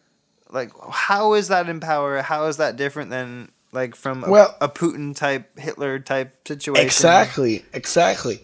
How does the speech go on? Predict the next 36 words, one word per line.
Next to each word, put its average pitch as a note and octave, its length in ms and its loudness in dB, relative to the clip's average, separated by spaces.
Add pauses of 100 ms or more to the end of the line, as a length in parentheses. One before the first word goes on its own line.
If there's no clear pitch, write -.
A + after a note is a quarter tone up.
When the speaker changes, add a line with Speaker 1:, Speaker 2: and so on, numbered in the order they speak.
Speaker 1:
I'm E3+ 100 0
not C#4 140 4
Speaker 2:
I E3+ 60 0
Speaker 1:
trying G#3+ 160 6
Speaker 2:
mean, F3+ 80 2
Speaker 1:
to F#3+ 60 0
get E3+ 100 0
that D3 180 4
Speaker 2:
uh, - 20 -14
Speaker 1:
deep, E3 220 -2
but B2+ 100 -2
I'm B2 120 -4
gonna D#3 180 0
get A2 200 -4
that F#2+ 160 -8
deep. G2+ 200 -12 (360)
<laughs> F3+ 140 2 (460)
Speaker 2:
You, A#3+ 360 10
you E3+ 240 8
are, G#3+ 320 10
and C#3+ 200 4
I E3+ 120 2
fucking G3 320 4
love F#3 300 8
it. D#3+ 220 8
<laughs> - 200 6
It's G#3+ 220 4
fucking A3 360 8
fantastic. D#3+ 800 6 (340)
I E3 120 8
mean, F3+ 340 6 (460)
come G3 200 0
on. D#3 260 4 (120)
Uh, D3 340 6
if, D#3 320 -2
uh, C#3 340 -2